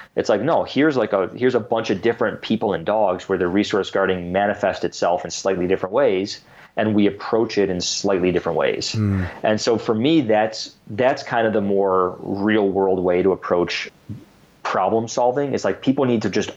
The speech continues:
Speaker 1: learn to understand dogs. And so we're trying to put out a lot of, like, bite-sized content. That's why, like, we have a membership available on the site. It's a monthly membership, so people can just be part of it. And,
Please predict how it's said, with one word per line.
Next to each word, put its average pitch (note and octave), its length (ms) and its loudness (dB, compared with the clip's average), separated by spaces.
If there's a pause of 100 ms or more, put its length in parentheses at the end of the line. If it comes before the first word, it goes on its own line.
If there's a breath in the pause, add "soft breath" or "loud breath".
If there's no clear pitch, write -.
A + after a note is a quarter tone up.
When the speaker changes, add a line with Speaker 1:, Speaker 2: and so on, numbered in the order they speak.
(100)
Speaker 1:
learn G#2+ 300 2
to F#2+ 120 -2
understand F#2+ 540 0
dogs. F2+ 340 2
And F2+ 80 -6
so G2+ 100 -2
we're G2+ 60 2
trying B2+ 220 0
to G2+ 40 -8
put B2 120 2
out A2+ 80 2
a G2+ 40 2
lot F#2+ 220 0
of, F#2+ 80 -2
like, F2 240 -4
bite-sized F2+ 480 0
content. D#2+ 480 -2
That's G#2+ 180 -2
why, A2 220 2 (300 loud breath)
like, A2+ 80 0
we B2 100 2
have B2+ 120 2
a A2 60 0
membership G2+ 460 0
available E2+ 320 0
on E2 120 0
the E2 60 -2
site. E2 280 0
It's - 140 -8
a - 20 -6
monthly F2+ 340 -2
membership, E2+ 460 -2
so - 80 -6
people F2+ 180 0
can F#2 100 -2
just F2 120 -2
be - 80 -2
part F#2 260 0
of F2 80 0
it. F#2 100 4
And, D#2+ 200 -6